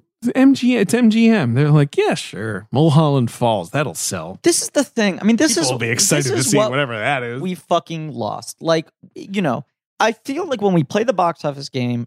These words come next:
Speaker 2: it kills a lot of nostalgia for, like, better times because you're like, shitty movies were always coming out.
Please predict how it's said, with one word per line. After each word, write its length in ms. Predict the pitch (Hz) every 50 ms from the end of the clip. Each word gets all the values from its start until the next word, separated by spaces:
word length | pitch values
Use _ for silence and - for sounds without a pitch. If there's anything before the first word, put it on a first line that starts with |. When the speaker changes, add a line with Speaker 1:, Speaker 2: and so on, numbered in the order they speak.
| _ -
Speaker 2:
it 120 | 131 127 -
kills 320 | - - 147 143 170 170
a 40 | 185
lot 160 | 175 165 156 151
of 80 | 143
nostalgia 640 | 131 123 127 - - 131 120 120 120 113 120 117 113
for, 180 | - - 120 113
like, 260 | 104 107 104 120 117
better 260 | - 135 131 131 127 117
times 360 | - - 123 113 110 110 107
because 220 | 131 123 - 156 143
you're 100 | 170 170
like, 140 | 160 156 -
shitty 260 | - - 440 427 339
movies 300 | 233 214 190 160 151 - 156
were 80 | 135
always 300 | 117 113 110 110 110 -
coming 320 | - - - - - - -
out. 180 | - - -